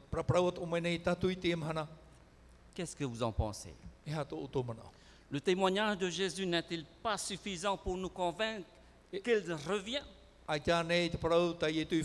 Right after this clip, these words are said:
Speaker 1: whai te mai, nau e i te parau a e te hui mai nei au, te, te hui atu nei au.
Speaker 2: Pour moi, personnellement,
Speaker 1: No iso nei,
Speaker 2: il n'y a aucun doute.
Speaker 1: ai te ho e parau whea anoa.
Speaker 2: Jésus revient,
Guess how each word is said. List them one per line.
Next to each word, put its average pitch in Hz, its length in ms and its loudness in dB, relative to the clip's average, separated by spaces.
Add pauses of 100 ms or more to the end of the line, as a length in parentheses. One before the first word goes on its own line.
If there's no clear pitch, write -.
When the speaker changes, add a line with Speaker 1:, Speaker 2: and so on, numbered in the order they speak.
Speaker 1:
whai 202 180 2
te 185 120 2
mai, 190 360 2
nau 180 200 0
e 185 420 2 (340)
i 156 120 -8
te - 80 -12
parau 170 280 6
a 165 200 2
e 165 120 2
te - 140 -8
hui 190 100 -2
mai 165 120 0
nei 160 240 0
au, 160 140 4 (220)
te, 151 280 -4
te 151 200 0
hui 269 160 2
atu 220 180 6
nei 131 220 -4
au. - 80 -18 (680)
Speaker 2:
Pour 160 120 -2
moi, 156 240 -4 (260)
personnellement, 127 600 -2 (460)
Speaker 1:
No 165 140 -6
iso 170 200 -8
nei, 143 280 -6 (960)
Speaker 2:
il 143 100 0
n'y 147 200 0
a 139 180 0 (160)
aucun 147 420 -2
doute. - 420 -16 (440)
Speaker 1:
ai 139 160 -6
te - 100 -10
ho 127 220 -6
e 139 80 -4
parau 131 320 -4
whea 147 160 -10 (220)
anoa. 123 240 -8 (440)
Speaker 2:
Jésus 156 480 0
revient, 127 440 -4